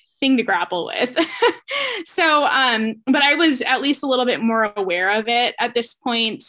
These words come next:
um, communicated with my teacher, um, that I had an injury in the past.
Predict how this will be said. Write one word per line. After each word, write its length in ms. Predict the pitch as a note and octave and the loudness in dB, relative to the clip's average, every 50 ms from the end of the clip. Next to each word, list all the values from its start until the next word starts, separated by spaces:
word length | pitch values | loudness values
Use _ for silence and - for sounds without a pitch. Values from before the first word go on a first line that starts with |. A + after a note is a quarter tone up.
| - - - | -12 -8 -4
um, 320 | A3 G#3+ G3+ G3 G3 F#3+ | -2 0 0 0 -2 -4
communicated 640 | G3+ - A#3+ A3+ A3 A3 A3 G#3+ G#3+ - A3 A3+ A3 | -4 -2 0 0 0 0 -2 -4 -2 0 0 0 0
with 160 | G3+ G#3+ G#3 | -2 -4 -4
my 140 | A3 G3+ G#3 | -4 -4 -4
teacher, 720 | G3+ - G3+ G3+ F#3+ - G#3 G3+ G3+ G#3 G3+ G#3+ A3 - _ _ _ _ _ _ _ _ - | -4 -6 -12 -10 -8 -6 -6 -4 -2 -2 -2 -4 -4 -8 _ _ _ _ _ _ _ _ -6
um, 380 | - G#3 G3+ F#3+ G3 G3+ F#3 - - | -4 -2 -2 -2 -2 -6 -8 -6 -4
that 140 | A3+ G#3 G3 | -2 0 0
I 80 | F#3 | -2
had 280 | G3 F#3 G#3 G#3 G3 G3+ | -4 -4 -2 -2 -2 -2
an 120 | G#3+ A3 | -2 -4
injury 360 | - - A3+ A3+ A3 A3 A3 A3 | -2 -2 -2 0 0 0 0 0
in 80 | G#3+ | -2
the 60 | G3+ | -4
past. 640 | G3+ - - A3 G#3+ G#3 G#3 - - - - - - | -6 -6 -2 0 0 0 0 -2 -4 -12 -12 -12 -12